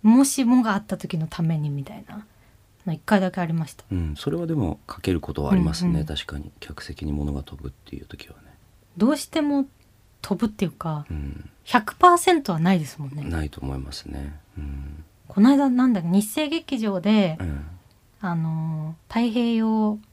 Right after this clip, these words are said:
Speaker 1: 序曲
Speaker 2: はい。
Speaker 1: 見たんですけど、久々に当日券に並んでみたんですけど、
Speaker 2: うん。
Speaker 1: 山本浩二さんが旗を振ったりするシーンの時に、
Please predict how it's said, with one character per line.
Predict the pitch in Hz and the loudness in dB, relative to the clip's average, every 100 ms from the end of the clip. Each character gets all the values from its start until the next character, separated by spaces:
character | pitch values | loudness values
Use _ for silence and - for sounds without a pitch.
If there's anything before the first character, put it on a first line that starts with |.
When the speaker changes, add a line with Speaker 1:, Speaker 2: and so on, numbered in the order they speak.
| - | -4
Speaker 1:
序 | 202 202 | -2 -2
曲 | 151 - | -8 -14
Speaker 2:
は | - 78 | -8 -8
い。 | 69 _ _ _ _ _ - | -8 _ _ _ _ _ 2
Speaker 1:
見 | 190 | 2
た | 185 | 2
ん | 151 | -2
で | 139 | -4
す | - | -8
け | - | -16
ど、 | 175 190 214 _ _ | -14 -16 -16 _ _
久 | - - | -2 4
々 | 277 277 277 | 4 4 4
に | 262 262 254 | 6 4 2
当 | 220 262 | 0 0
日 | 240 226 - | 0 -2 -6
券 | 214 190 | -4 0
に | 170 | 0
並 | 170 175 180 | 2 4 4
ん | |
で | 180 | 2
み | 180 | 0
た | 170 | -2
ん | 139 | -6
で | 131 | -8
す | - | -12
け | 139 | -12
ど、 | - 156 | -6 -4
Speaker 2:
う | |
ん。 | 87 78 67 - _ _ _ _ _ _ _ | -4 -4 -8 -14 _ _ _ _ _ _ _
Speaker 1:
山 | - 240 269 | 2 4 4
本 | 254 269 | 4 2
浩 | 277 247 | 2 2
二 | 185 | 0
さ | - 175 | -4 -4
ん | 165 | -4
が | 170 | -6
旗 | - - 247 233 | -8 2 4 4
を | |
振 | 170 - | 2 -8
っ | - _ - | -20 _ -16
た | 165 | -12
り | 165 | -12
す | - 175 | -12 -12
る | 156 | -10
シ | - 170 | -6 -4
ー | |
ン | 156 | -4
の | 143 | -6
時 | - | -12
に、 | - | -20